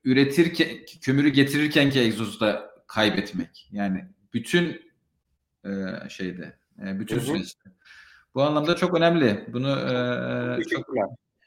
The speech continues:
Speaker 2: E,
Speaker 1: Evet.
Speaker 2: Fatih, orada son bir şey sorayım, Yalçın'a bırakayım sözü. E, peki hangi sektörlerden size talep var o büyük depolama üniteleri için diyeyim? Yani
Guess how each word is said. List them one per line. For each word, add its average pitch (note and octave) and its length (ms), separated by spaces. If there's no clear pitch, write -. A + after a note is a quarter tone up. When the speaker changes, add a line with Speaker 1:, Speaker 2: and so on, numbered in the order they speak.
Speaker 2:
E, C#3 60
Speaker 1:
Evet. C#3+ 120
Speaker 2:
Fatih, C4+ 340
orada C#4+ 360
son D4+ 480
bir F#3 160
şey C4 200
sorayım, C4+ 340
Yalçın'a A3+ 500
bırakayım F3 400
sözü. E3 480
E, D3 240
peki G3 240
hangi A#3+ 400
sektörlerden F#3 880
size C#3+ 280
talep C3+ 400
var A#2+ 120
o B2+ 360
büyük C#3 440
depolama C#3 800
üniteleri C#3+ 600
için C3 440
diyeyim? G#2+ 240
Yani A#2 280